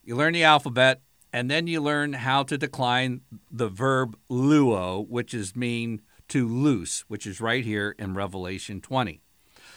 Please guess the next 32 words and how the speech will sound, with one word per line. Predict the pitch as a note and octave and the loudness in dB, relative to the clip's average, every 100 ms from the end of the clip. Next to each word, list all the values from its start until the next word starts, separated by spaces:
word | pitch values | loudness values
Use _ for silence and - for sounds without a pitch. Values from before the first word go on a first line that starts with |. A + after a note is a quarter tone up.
| - _ | -20 _
And | - B2 | -8 -4
the | C#3 C#3+ - | -4 -4 -4
antonym, | A3+ C#4+ F#3+ A2+ E2+ F2+ A2 | 0 2 2 2 0 -6 -6
the | C3+ - - | -6 -8 0
opposite | F#3+ B3+ - D3 - A2+ F#2+ - _ - | 2 2 0 -2 -2 -2 -4 -8 _ -2
of | C3+ B2+ - | 0 0 0
to | E3+ C3+ | 0 0
loose, | C3+ A3 D#3 B2+ - - _ _ _ | 2 2 2 0 -4 -8 _ _ _
is | D3+ D3+ - | -2 -2 -2
to | F#3+ | -4
bind. | D#3 A3 B3+ A2 E2 - _ - A3+ | 2 4 4 2 -2 -16 _ -20 -10
Deo. | C4 A#3+ C#4 G#2 D#2+ - _ | 0 2 2 0 -4 -16 _
Luo, | G#2 F#2+ C#3+ F3 G3 F#3+ _ | -10 0 4 6 4 2 _
deo. | D3 E3 A#2+ E2 - | 4 4 4 0 -6
And, | B2 C3 - _ _ - | -6 -6 -12 _ _ -8
you | C3 | -2
know, | B2 G#2+ - - | 0 -2 -6 -8
<laughs> | C3+ - - | -8 -8 -6
this | F#3 - | -4 -4
is, | D3 - - - - | -10 -12 -16 -20 -6
this | D#3+ F3+ | -2 -2
is | C#3 | 0
Greek | D#3+ F3+ E3 | 2 2 2
one | E3 F3 | 0 4
oh | F#3+ | 4
one. | G3+ B3+ A#2+ - - - - - - - - | 4 4 4 0 -20 -20 -20 -20 -20 -20 -8
What's | C3 C#3 C#4+ - | 0 4 4 4
going | C#4+ B3 B3+ | -2 0 2
on | A3+ B3 | 2 2
here? | G3 F#3 G#2 F2 C3 _ _ _ _ _ _ _ - | 2 0 0 -4 -12 _ _ _ _ _ _ _ -10
It | D3+ C3+ | -4 -2
says, | - C#3+ C3+ B2+ - | 2 4 4 2 -4